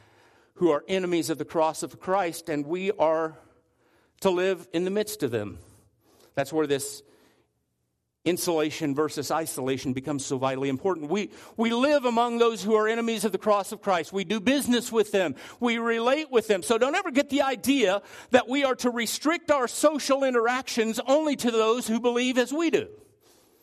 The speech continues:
We have to, we have to go out into the world. Every one of us ought to have friendships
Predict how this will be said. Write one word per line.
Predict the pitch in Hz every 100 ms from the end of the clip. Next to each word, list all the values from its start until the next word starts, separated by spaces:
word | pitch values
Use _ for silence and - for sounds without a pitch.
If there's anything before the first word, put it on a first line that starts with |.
| _ _ _ _ _ _ _ _ _ _ _ _
We | 226 247
have | 233 226
to, | 233 220 - - 170 _ _
we | - 208
have | 220 208
to | 202 - _ _ _ _ _ _ 143
go | 202 220
out | 214 226
into | 226
the | 226
world. | 240 254 - - - _ _ _ _ _ _ _ _ -
Every | 262 330
one | 330 277
of | 226
us | 220
ought | 233
to | 208
have | 202 208 -
friendships | - 277 254 - - 147 147 -